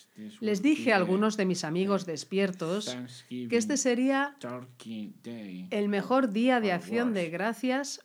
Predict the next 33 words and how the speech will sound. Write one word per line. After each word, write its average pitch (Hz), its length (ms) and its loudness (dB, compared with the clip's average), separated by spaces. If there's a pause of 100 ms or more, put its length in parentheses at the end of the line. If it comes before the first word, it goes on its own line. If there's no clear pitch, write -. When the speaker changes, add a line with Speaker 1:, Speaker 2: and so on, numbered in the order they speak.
(180)
Speaker 1:
You 226 140 -6
Speaker 2:
o - 100 -4
el 165 60 -4
Speaker 1:
know 214 120 -6
Speaker 2:
peor. 185 380 0 (160)
Speaker 1:
what - 160 -14 (120)
it 254 200 -20
was? 240 260 -10 (640)
Speaker 2:
¿Adivinen 247 540 6
cuál 233 180 4
fue? 339 340 0 (720)
Speaker 1:
Many 95 1000 -14
months 92 840 -16
I 90 160 -18 (180)
have 139 200 -14
seen 110 420 -8
the 98 160 -12 (100)
day 104 400 -12
with 104 220 -14 (1300)
happiness. - 840 -18 (120)
Speaker 2:
Durante 190 360 2
Speaker 1:
I 147 40 -6
Speaker 2:
meses 208 640 0
he 196 140 0
anticipado 214 640 0
Speaker 1:
I - 20 0
was 226 80 -4
Speaker 2:
cada 185 220 2
día 226 180 2
Speaker 1:
watching 185 120 -4
Speaker 2:
con 175 580 0
Speaker 1:
my 156 80 -10
Speaker 2:
entusiasmo, 170 840 2